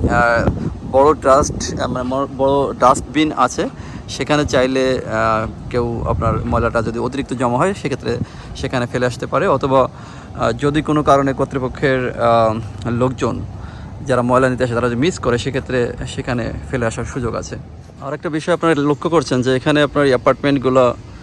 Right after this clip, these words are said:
আহ, খুবই পরিষ্কার পরিচ্ছন্ন, আপনার গাছগুলো সু-, সুন্দর করে, আহ, ছেড়ে দেওয়া। এগুলো আসলে অ্যাপার্টমেন্ট, অ্যাপার্টমেন্টের, আহ, কর্তৃপক্ষ যারা আছে,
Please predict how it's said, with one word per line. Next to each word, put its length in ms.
আহ, 260
খুবই 220
পরিষ্কার 480
পরিচ্ছন্ন, 600
আপনার 200
গাছগুলো 360
সু-, 160
সুন্দর 320
করে, 320
আহ, 200
ছেড়ে 160
দেওয়া। 180
এগুলো 360
আসলে 220
অ্যাপার্টমেন্ট, 460
অ্যাপার্টমেন্টের, 520
আহ, 360
কর্তৃপক্ষ 520
যারা 180
আছে, 240